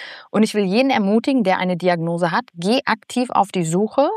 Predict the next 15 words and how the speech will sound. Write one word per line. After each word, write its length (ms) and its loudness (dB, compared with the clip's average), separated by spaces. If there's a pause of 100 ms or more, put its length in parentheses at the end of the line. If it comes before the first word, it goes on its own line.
nach 320 0
Communities, 1160 0
nach 560 2 (480)
Artikeln 840 0 (160)
von 800 0 (440)
Heilungsberichten. 1120 -2 (1080)
Weil 160 2
wenn 100 2
du 80 0
das 340 -2
Ding 200 0
einmal 340 0
aufmachst, 500 0
siehst 480 -4
du, 240 0